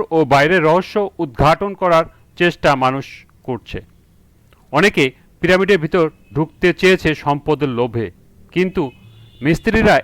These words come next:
এমন কৌশলে তা বানিয়েছিল যে সহজে কেউ যেন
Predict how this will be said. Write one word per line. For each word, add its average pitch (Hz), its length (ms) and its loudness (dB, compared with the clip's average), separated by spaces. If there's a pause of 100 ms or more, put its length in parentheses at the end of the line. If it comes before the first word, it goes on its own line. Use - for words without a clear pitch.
(200)
এমন 175 180 0 (160)
কৌশলে 165 500 0
তা 208 60 4 (120)
বানিয়েছিল 156 520 0 (160)
যে 123 80 -4 (840)
সহজে 220 360 2 (100)
কেউ 160 140 2 (280)
যেন 170 140 2